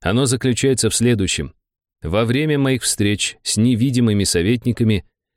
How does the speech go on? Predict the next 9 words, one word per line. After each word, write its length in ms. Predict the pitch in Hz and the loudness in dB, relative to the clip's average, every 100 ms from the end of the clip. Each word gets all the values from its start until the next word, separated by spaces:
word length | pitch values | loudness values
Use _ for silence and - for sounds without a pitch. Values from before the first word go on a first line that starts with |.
| - | -8
я 260 | 80 104 147 | -4 -2 -2
нахожу 400 | 147 127 120 143 | -2 0 0 0
свой 240 | 113 110 | 2 2
разум 340 | 120 113 120 | 2 2 2
наиболее 440 | 110 104 113 120 101 | 2 2 2 2 2
восприимчивым 800 | 113 - 107 117 123 104 107 98 | 0 0 0 2 0 0 -2 0
к 80 | 98 | -2
идеям, 480 | 92 117 113 98 - _ | 2 2 2 0 -6 _
мыслям 500 | 78 95 120 - 107 | -2 0 0 0 -2